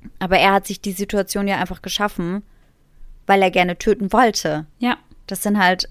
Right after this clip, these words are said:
Speaker 1: schon nochmal zwei Paar Schuhe. Und bei solchen Tätern oder Täterinnen glaube ich schon auch immer, dass da eine Gefahr für die Öffentlichkeit besteht. Und deswegen finde ich es auch gut, dass er so lang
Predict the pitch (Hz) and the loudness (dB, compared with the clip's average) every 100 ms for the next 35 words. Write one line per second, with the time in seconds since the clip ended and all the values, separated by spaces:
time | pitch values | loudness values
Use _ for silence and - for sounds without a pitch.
0 | - - 208 208 190 180 - 180 180 180 | -4 -2 -2 -2 -2 -4 -2 -2 -2 -2
1 | - 214 202 165 180 165 - _ _ _ | -2 0 -2 -2 -4 -8 -14 _ _ _
2 | - - 196 196 214 233 - 233 240 226 | -10 -2 0 2 0 0 -2 -2 -2 -2
3 | 202 196 - 214 208 202 196 196 185 - | -2 -4 -4 -6 -4 -4 -2 -2 2 2
4 | 208 202 185 190 - 175 165 - 180 - | 2 -2 -4 -4 -6 -4 -4 -4 -8 -4
5 | 185 175 - _ - - - 214 202 202 | -2 -2 -6 _ -20 -20 -6 -2 -2 2
6 | 196 185 196 175 165 - 170 - 180 165 | 2 2 0 -2 -2 -4 -8 -6 -6 -6
7 | - - 175 175 165 165 - 185 - 175 | -10 -6 -6 -4 -8 -8 -8 -6 -6 -8
8 | - - - 185 - 165 165 151 156 - | -8 -10 -10 -10 -6 -6 -6 -8 -10 -16
9 | _ _ - 180 165 156 160 | _ _ -8 -2 0 0 -4